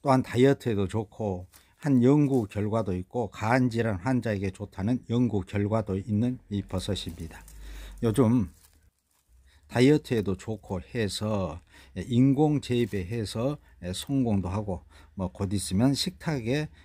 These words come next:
널리 오를 그럴 버섯 중에 하나입니다. 오늘은 간에도 좋고 혈전 요격 작용을 하고, 다이어트에도 좋은 민자주 방망이 버섯, 가지 버섯에 대해서 알아보았습니다.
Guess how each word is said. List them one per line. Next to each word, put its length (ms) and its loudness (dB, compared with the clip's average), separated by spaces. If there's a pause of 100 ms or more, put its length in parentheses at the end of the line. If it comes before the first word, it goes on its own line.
(240)
널리 640 4 (100)
오를 360 -2
그럴 240 -2
버섯 380 -2
중에 140 -6
하나입니다. 600 -4 (500)
오늘은 580 2 (1600)
간에도 460 4
좋고 600 -4
혈전 420 0
요격 300 2
작용을 480 -2
하고, 400 -6 (680)
다이어트에도 800 2
좋은 480 0 (560)
민자주 760 0
방망이 540 -2
버섯, 320 -10 (300)
가지 420 -2
버섯에 480 -2
대해서 280 0
알아보았습니다. 760 -4